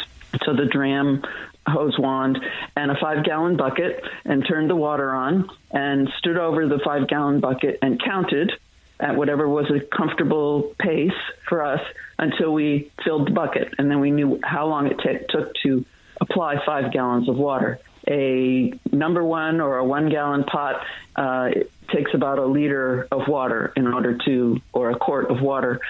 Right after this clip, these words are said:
to thoroughly wet the media in most cases. It varies somewhat by the media, but in most cases. And so you could do the math and come up with how long to hold that hose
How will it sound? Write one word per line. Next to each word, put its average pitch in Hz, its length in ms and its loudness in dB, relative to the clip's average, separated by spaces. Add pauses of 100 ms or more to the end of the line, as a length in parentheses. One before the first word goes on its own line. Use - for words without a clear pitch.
(280)
to 139 240 2
thoroughly 147 400 2
wet 131 400 0 (100)
the 143 120 2
media 123 480 2 (320)
in 131 340 4
most 131 320 0
cases. - 380 0 (220)
It - 200 -2
varies 117 420 0
somewhat 127 300 0
by 120 160 0
the 117 80 2
media, 120 440 2
but - 240 -2 (200)
in 135 160 2
most 127 260 0
cases. 123 380 2 (320)
And 151 240 0
so 156 200 2
you 147 180 2
could 151 100 2
do 151 140 2
the 165 80 2
math 135 280 0
and 143 140 2
come 151 160 2
up 139 160 0
with 147 140 2
how 151 240 0
long 147 280 0
to 147 100 0
hold 147 300 0
that 147 200 0
hose 165 320 0